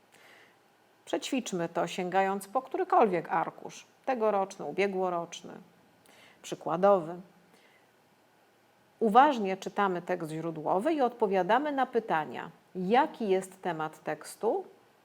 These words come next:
i co na ten temat napisano. I redagujemy poprawną językowo odpowiedź.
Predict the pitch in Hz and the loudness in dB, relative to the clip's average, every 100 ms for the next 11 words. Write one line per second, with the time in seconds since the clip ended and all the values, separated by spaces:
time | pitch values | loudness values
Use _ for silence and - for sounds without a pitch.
0 | _ _ _ - 208 - 311 302 285 240 | _ _ _ -14 -10 0 2 2 0 0
1 | 233 220 202 185 175 - - - - - | 0 0 0 -2 -6 -10 -10 -8 -8 -12
2 | - - _ _ _ _ _ _ _ _ | -18 -20 _ _ _ _ _ _ _ _
3 | _ _ _ _ _ _ _ _ _ _ | _ _ _ _ _ _ _ _ _ _
4 | _ _ _ _ _ - 277 - 247 240 | _ _ _ _ _ -6 -4 0 2 6
5 | 220 202 190 226 285 254 202 - 214 233 | 6 6 4 4 0 -2 -4 0 2 2
6 | 220 202 185 165 160 170 165 160 - - | 0 -2 -2 -4 -6 -6 -4 -6 -6 -8
7 | 143 135 - - - | -8 -8 -16 -20 -20